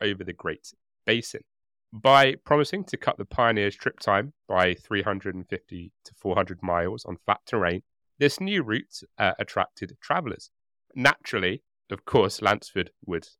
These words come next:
you know, name the route after himself, calling it the Hastings Cutoff. Remember the Hastings Cutoff, 'cause that will certainly come back into play a little bit later. However, there was a little bit of a problem with the supposed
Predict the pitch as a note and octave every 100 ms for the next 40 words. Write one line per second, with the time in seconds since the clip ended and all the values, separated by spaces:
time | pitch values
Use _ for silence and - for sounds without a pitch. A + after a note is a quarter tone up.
0 | _ _ F2+ D#2 D2+ G2 F2+ F2 E2 F2+
1 | F2 F#2 E2+ - F2 E2 - A2 F2+ -
2 | - - F2 E2+ F2 - G#2 - F#2+ -
3 | G2+ F#2+ - - G2+ - _ _ _ -
4 | D3+ F#3+ G#3+ C3 F2+ - _ - G#2 A#2
5 | - G#2+ G2 - - F#2 F2+ - - F#2
6 | B2+ G2+ F2 - _ _ - - B2 G2+
7 | E2+ E2 F2+ F2 G2 - _ - F2 E2
8 | - E2 G#2 _ _ - F2 D#2+ E2 E2+
9 | E2+ - G2+ _ _ _ _ - D3+ F3+
10 | B2+ F#3+ _ _ A2+ C#3+ A#2 F#2+ A2+ -
11 | - _ - G#2 G#2+ G#2 B2+ A2 A2+ _
12 | - F#3+ E3 F#2+ D2+ _ - E2+ - -
13 | - - G#2 D#2+ -